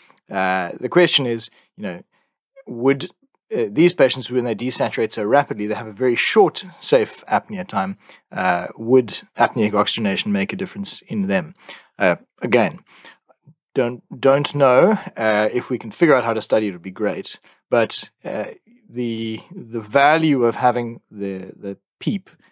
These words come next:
uh, on a, on a well-fitting mask, I've, I've seen it time and time again with patient sats coming up and probably getting them higher up that, uh, slippery slope of the oxygen hemoglobin dissociation curve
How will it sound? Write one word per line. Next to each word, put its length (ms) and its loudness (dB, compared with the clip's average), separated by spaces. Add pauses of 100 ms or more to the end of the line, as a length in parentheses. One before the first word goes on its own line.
(120)
uh, 220 -2
on 140 0
a, 80 -2 (100)
on 80 -6
a 80 -2
well-fitting 540 0
mask, 360 -8 (400)
I've, 360 0
I've 120 -4
seen 240 -2
it 160 -6
time 220 0
and 100 -6
time 200 -2
again 280 -2
with 200 -10
patient 260 -4
sats 340 -4
coming 220 -2
up 220 -4 (200)
and 120 -16
probably 260 2
getting 320 4
them 140 4
higher 440 4
up 200 4
that, 340 0
uh, 140 0
slippery 340 2
slope 340 2
of 140 -2
the 80 0
oxygen 240 0
hemoglobin 520 -2
dissociation 720 2
curve 320 -12